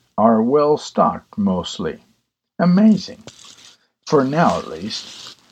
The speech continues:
I can buy what I need. The day is coming when that won't be possible either, and I will be thrown upon the mercy of God,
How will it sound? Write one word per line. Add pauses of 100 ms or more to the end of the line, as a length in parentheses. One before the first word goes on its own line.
(680)
I
can
buy
what
I
need. (760)
The
day
is
coming
when (160)
that
won't
be
possible
either, (640)
and
I
will
be
thrown
upon
the
mercy
of
God,